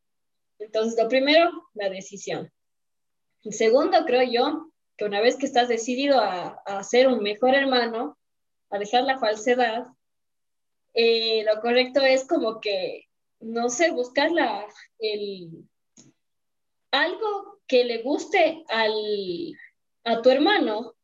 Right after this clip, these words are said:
y que puedas compartir. Y para ello va la parte de conocerle también a tu hermana. Si yo sé que mi hermano, pues, es muy falso y, y pasa más tiempo jugando lol o cualquier otra cosa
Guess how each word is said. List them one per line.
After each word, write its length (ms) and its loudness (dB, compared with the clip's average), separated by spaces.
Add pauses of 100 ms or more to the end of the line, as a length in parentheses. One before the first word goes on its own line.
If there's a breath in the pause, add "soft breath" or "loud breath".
(140)
y 80 -12
que 140 0
puedas 340 4
compartir. 720 0 (1080)
Y 160 4
para 340 4
ello 320 2 (400)
va 80 4
la 160 2
parte 280 0
de 140 -6
conocerle 600 0
también 320 -8
a 80 -10
tu 80 -6
hermana. 480 0 (960)
Si 140 -4
yo 80 4
sé 180 -4
que 140 0
mi 120 -2
hermano, 520 0
pues, 480 -10 (160)
es 160 0
muy 180 2
falso 720 2 (840)
y, 840 2
y 140 2
pasa 360 4
más 240 0
tiempo 360 6
jugando 400 4
lol 600 4
o 160 2
cualquier 360 0
otra 200 -2
cosa 540 0